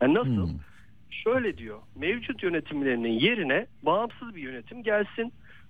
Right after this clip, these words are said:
Speaker 1: Bu şekilde bütün adaylara eşit mesafede olunabilir diyor. Yani mevcut yönetimde bir iktidar etkisi her yerde olabilir diyor. O yüzden diyor bu adamların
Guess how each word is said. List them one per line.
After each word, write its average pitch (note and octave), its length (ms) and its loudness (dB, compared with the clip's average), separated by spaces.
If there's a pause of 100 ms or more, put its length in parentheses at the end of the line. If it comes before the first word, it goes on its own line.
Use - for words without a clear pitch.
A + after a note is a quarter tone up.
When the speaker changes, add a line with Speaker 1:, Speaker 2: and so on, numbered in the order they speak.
Speaker 1:
Bu A#3 80 0
şekilde F#3+ 480 0
bütün B3 200 -2
adaylara E3+ 480 4
eşit G#3 300 -6
mesafede E3 500 0
olunabilir D3+ 600 2
diyor. G#2 160 -2
Yani F3 240 4
mevcut F3+ 460 0
yönetimde D3 540 0
bir F#3 100 0
iktidar F#3+ 440 2
etkisi E3+ 520 0 (280)
her B3+ 180 2 (220)
yerde C#3 140 -6
olabilir C#3 580 2
diyor. D#3+ 260 4 (500)
O F3+ 100 6
yüzden A3 440 2
diyor G#2+ 200 -12 (100)
bu A#3 180 -8
adamların C#3 560 -2